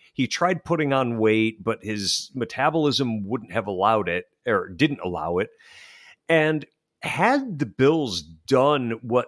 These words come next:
everybody expected them to do, which was draft Brian Orakpo, who became an All-Pro,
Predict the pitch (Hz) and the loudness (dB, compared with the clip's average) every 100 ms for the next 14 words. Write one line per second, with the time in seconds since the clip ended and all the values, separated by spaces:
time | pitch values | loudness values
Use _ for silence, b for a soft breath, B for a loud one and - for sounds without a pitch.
0 | - 131 143 139 120 104 92 - - 170 | 0 0 0 -2 -2 -2 -2 -4 -2 -2
1 | 170 196 143 139 - 101 98 92 104 107 | -2 0 0 0 -4 -2 0 0 -2 -4
2 | 95 95 98 87 - 101 139 147 - 120 | -4 -6 -6 -6 -2 2 2 0 -4 -2
3 | 113 123 95 104 131 - - 95 87 113 | 0 0 0 2 0 -2 -2 0 0 -4
4 | 98 - - 165 165 143 113 110 107 131 | -4 -4 -4 -4 -2 -4 -4 -4 0 4
5 | 196 190 - 101 90 | 4 2 2 4 4